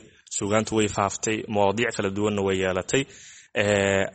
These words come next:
aniga isma lihi mawduuc gaar oo aad ku badan tahay jiro, laakiin qofka bini'aadanka maraaxilo kala duwan ayuu galaa.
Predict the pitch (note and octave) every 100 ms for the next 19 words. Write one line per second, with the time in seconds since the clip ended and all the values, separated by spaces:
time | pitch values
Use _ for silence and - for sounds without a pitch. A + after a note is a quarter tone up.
0 | - - G#2+ C3+ A#2 - C3+ A#2+ A2+ A#2
1 | A2+ A2 G#2 G#2 B2+ G#2+ A2 G#2+ G#2+ G2+
2 | - B2+ A2+ A2 G#2+ - G#2 G2 G2 B2+
3 | - - - - - G2+ C3+ C#3 C3 A2
4 | A2 A#2+ A#2 G#2+ G#2 G2+ G2+ F#2+ A2 B2
5 | A2 G2+ G#2 A2 G#2+ G#2 G2+ G2 G#2+